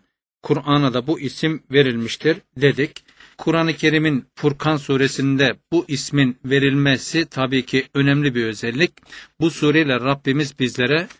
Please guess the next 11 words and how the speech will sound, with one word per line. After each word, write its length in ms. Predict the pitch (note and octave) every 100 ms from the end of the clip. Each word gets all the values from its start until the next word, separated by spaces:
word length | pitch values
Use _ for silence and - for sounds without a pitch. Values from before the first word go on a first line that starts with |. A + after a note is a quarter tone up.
| - _ -
bir 100 | D3
çağrıda 580 | C#3+ C#3 C#3 C#3 D3 C#3
bulunuyor. 460 | A#2+ A2+ B2 D#3+ - -
Bu 120 | D3+
çağrı 360 | C#3+ C3+ B2+ B2
da 120 | A#2
şudur: 500 | - D#3+ D#3+ D#3+ - _ _ _ -
"Eğer 260 | C#3+ D3+ C#3+
sizler 500 | - D3 B2 C3+ C3 -
doğruyla 380 | C3+ C#3+ D3 D3
yanlışı, 760 | C3 B2+ B2+ A#2+ A2+ - D#3